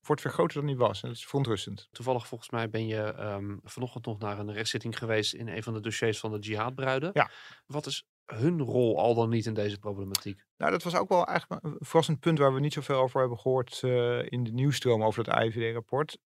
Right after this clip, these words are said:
Speaker 1: De dienst concludeert eigenlijk dat het risico van die terugkeerders,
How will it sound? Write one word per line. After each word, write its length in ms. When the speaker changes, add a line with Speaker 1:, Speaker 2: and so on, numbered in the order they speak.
Speaker 1:
De 160
dienst 280
concludeert 460
eigenlijk 340
dat 300
het 160
risico 680
van 400
die 240
terugkeerders, 840